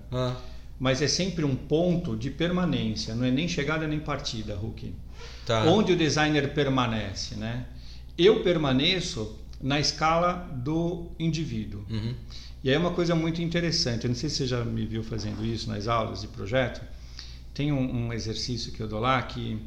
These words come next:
Speaker 2: é, eu peço pros alunos desenharem, é, eu dou um tema,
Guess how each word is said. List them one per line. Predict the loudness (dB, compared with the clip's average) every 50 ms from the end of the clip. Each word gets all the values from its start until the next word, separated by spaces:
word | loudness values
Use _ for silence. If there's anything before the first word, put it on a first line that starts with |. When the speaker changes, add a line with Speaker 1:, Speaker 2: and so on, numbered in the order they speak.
| -12 -12 -12 -14 -14 -14 -14 -14 -14 -14 -14 -14 -16 -16 -14 -14 -14 -14 -10 -6
Speaker 2:
é, | -4 -4 -2 -2 -2 -2 -2 -2
eu | -4 -4
peço | -2 0 0 0 0 -2 -4 -4 -4 -8 -12 -12 -12 -12 -12 -10
pros | -6 -4 -2 -2 -2 -4 -6 -6 -6
alunos | -4 -4 -2 -2 -2 -2 -2 -2 -2
desenharem, | -2 -2 -2 -2 -2 -2 -2 0 0 0 0 0 0 -2 -4 -8 -10 -12 -14 -12 -14 -12 -12 -12 -14 -14 -12 -10
é, | -8 -6 -4
eu | -2
dou | 2 4 4 4
um | 4 4
tema, | 2 4 4 4 4 4 2 0 0